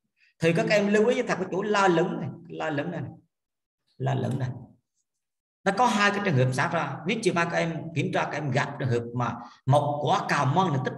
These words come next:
nằm la lửng trong điện trường, đó, một cái đó là cái, cái đặc thù riêng cái câu hỏi trắc nghiệm như thế.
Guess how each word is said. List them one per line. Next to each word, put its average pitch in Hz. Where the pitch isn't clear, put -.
nằm 139
la 214
lửng 170
trong 190
điện 131
trường, 135
đó, 180
một 170
cái 180
đó 185
là 135
cái, -
cái 147
đặc -
thù 135
riêng 156
cái 156
câu 151
hỏi 123
trắc -
nghiệm 101
như 127
thế. 131